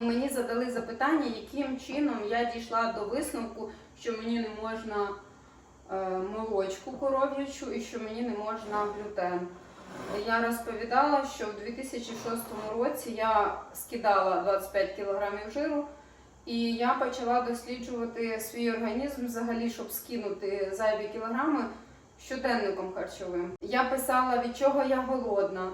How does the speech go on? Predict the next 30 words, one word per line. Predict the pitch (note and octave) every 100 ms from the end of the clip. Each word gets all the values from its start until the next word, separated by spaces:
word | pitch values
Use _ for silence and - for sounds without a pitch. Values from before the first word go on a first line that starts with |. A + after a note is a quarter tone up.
| G#3+
від | A3+
чого | B3+ C4 C4
я | B3+ C4+
сита, | - G#3+ G3+ G3 F#3 F#3 F3+ - - - -
що, | - C4+ C4+ A#3 A#3+ A#3 - -
що | - C#4 C4
здуває | G#3+ A#3 A3+ A#3 A#3
кишківник, | B3 - B3 G#3+ G#3 -
який | F3+ F#3
продукт. | F#3+ F#3 F3+ F#3 - - - - -
І | -
так | D4 D4+
само, | - C#4 C4 C4 B3 A#3 A#3 - - - -
е, | G3+ G#3 G3+ F#3 F3+
в | G#3+ A3+ A3+ G#3+ G#3 - -
дві | A3 G#3+ A#3
тисячі | B3 A#3+ B3+ A3+ - G#3 G3 F#3+ F3+ F3+
двадцять | G#3 G#3+ G#3 G#3 -
третьому | F#3 F#3 F#3 A3 A#3 A#3+
році | C4+ C4+ A#3+
я | A#3+
дослідила | A#3 A#3+ - - B3 B3+ A#3
свій | - A3+
організм | G#3+ A3 A#3 G#3
з |
двадцять | G#3 B3 B3 A#3 -
третього | A#3+ B3 A#3+ A#3
по |
двадцять | A3+ A3+ A3 A3 -
четвертий. | - - C#4 E4 - D4